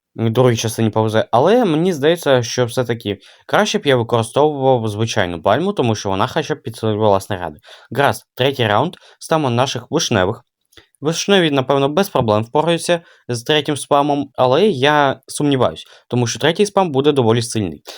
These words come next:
Так, виставляємо, ставимо наш спам. Як ми бачимо, тут зомбі вже доволі броньовані, але переставляємо наших вишневих, щоб якось їх захистити, бо коп'їв у них з-, дофіга. Так, мені здається, що першого зараз знесуть, і я не сумніваюсь чомусь в цьому,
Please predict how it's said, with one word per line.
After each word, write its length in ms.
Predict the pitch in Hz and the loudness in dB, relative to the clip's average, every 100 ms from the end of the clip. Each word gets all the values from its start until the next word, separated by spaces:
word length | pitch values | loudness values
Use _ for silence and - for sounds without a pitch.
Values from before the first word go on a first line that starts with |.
| - - | -6 -2
Так, 180 | 120 | -2
виставляємо, 600 | 143 - 185 120 98 120 - | -2 -2 0 2 0 -2 -8
ставимо 420 | - 156 139 120 | -2 0 2 2
наш 260 | 120 117 - | 0 -2 -4
спам. 400 | - - 101 143 - - - | -14 -4 -2 -2 -8 -20 -6
Як 140 | 143 | -2
ми 100 | 156 | 0
бачимо, 340 | 139 143 - 135 | 0 0 -2 -2
тут 180 | 143 135 | -2 2
зомбі 240 | 139 123 | 0 0
вже 280 | 120 123 127 | 0 2 2
доволі 300 | 123 123 117 | 2 0 0
броньовані, 600 | 113 127 120 113 107 104 - _ | 0 0 2 0 -2 -6 -16 _
але 160 | 131 190 | 0 2
переставляємо 680 | 208 175 160 151 147 117 113 | 0 -2 -2 0 2 2 2
наших 300 | 110 113 117 | 0 -2 -6
вишневих, 400 | 156 - 220 202 | -6 0 0 0
щоб 160 | - 117 | -4 -4
якось 440 | 110 127 147 170 - | -2 0 0 -2 -2
їх 160 | 127 | -2
захистити, 480 | 120 117 - 110 98 | -2 -4 -2 -2 0
бо 140 | 92 - _ | -4 -8 _
коп'їв 340 | - 143 190 - | -2 0 -4 -2
у 60 | 156 | -2
них 200 | 151 120 | 0 -2
з-, 140 | 95 | -4
дофіга. 560 | 98 120 127 113 98 - _ _ - - - | -2 -2 -2 -2 -2 -4 _ _ -20 -20 -4
Так, 140 | 156 | -2
мені 140 | 165 208 | 2 2
здається, 360 | 202 185 - | 4 2 0
що 280 | 139 143 123 - | 0 2 0 2
першого 440 | 151 147 135 117 110 | 0 0 0 0 0
зараз 280 | 131 107 | 0 -2
знесуть, 480 | 107 143 - 98 117 _ - _ - | -2 -2 -2 -4 -4 _ -20 _ -8
і 120 | 139 | 0
я 180 | 135 131 | 2 2
не 140 | 131 | 0
сумніваюсь 520 | 147 170 151 98 95 | 0 0 2 2 0
чомусь 320 | - 135 147 151 | -2 -4 -4 -6
в 120 | - | -2
цьому, 300 | 160 165 | 0 0